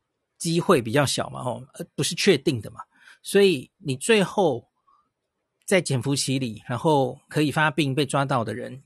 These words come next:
肯定一定是比较少的吼。所以我觉得境外一路未来会放宽，应该是意料中之事啦吼，这个大家现在不用心急啦，因为现在台湾正要往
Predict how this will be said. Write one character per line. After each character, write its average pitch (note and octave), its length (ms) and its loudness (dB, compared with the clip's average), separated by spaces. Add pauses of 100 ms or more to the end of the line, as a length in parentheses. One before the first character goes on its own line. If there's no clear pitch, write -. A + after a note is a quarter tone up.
(180)
肯 C3 300 0
定 F3+ 240 0
一 C3+ 80 -2
定 C#3 360 0 (720)
是 - 160 -2
比 C3+ 100 -4
较 D3+ 140 2
少 A2+ 320 -2
的 A#2 100 -6
吼。 G2+ 260 -4
所 F#3+ 180 -2
以 D3 300 0
我 C3 100 -2
觉 D#3 140 -2
得 E3+ 100 0
境 G#3 160 -4
外 F#3 180 2
一 D3 60 0
路 D3+ 320 0 (760)
未 F3+ 180 4
来 C#3 180 4
会 D#3 140 0
放 D3 240 2
宽， C#3+ 280 0
应 D3+ 140 -4
该 D3 180 0
是 B2+ 540 -4 (1200)
意 F3 140 -2
料 E3 200 6
中 D3+ 200 2
之 D3 120 0
事 - 220 2
啦 G#2 180 -2
吼， G#2+ 260 -6 (140)
这 E3 100 -6
个 D3+ 80 0
大 D3 100 0
家 C#3+ 300 2
现 D#3+ 220 -2
在 D#3 100 4
不 C#3 140 -2
用 D3+ 200 2
心 D#3 280 0
急 G#2 260 -4
啦， A2 180 -6 (120)
因 F3 140 0
为 F#3 80 4
现 F#3+ 140 2
在 D#3+ 100 2
台 C#3+ 180 -4
湾 D#3 180 0
正 D#3 200 0
要 D3 160 4
往 A2+ 260 0